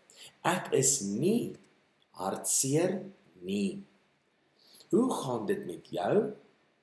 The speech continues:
How is it going with you? How are you? Dit gaan goed met my, dankie. Hoeveel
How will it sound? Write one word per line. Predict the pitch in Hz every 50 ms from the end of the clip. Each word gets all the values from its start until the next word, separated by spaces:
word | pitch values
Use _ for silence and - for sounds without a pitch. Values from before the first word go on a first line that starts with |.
| _ _ -
How | 139 180 220 233 - -
is | 123 117 113
it | 117 98 -
going | 95 95 95 95 98
with | 101 95 -
you? | - 87 80 - -
How | - 160 190 196 - - 139
are | 139 123 98
you? | 95 - - - - - _ _
Dit | 120 143 156 - - - - - -
gaan | 175 175 190 226 240 - - - - _ _ _ _ _ -
goed | - 220 208 - - -
met | 104 104 95 - - - - -
my, | 90 90 82 82 85 - - _ _ _ _
dankie. | - 87 87 85 82 87 - - - 135 170 220 240 247 - - _ _ _ _ _ _ _ _ _ _ _ 127
Hoeveel | 156 202 - - 277 277 262 240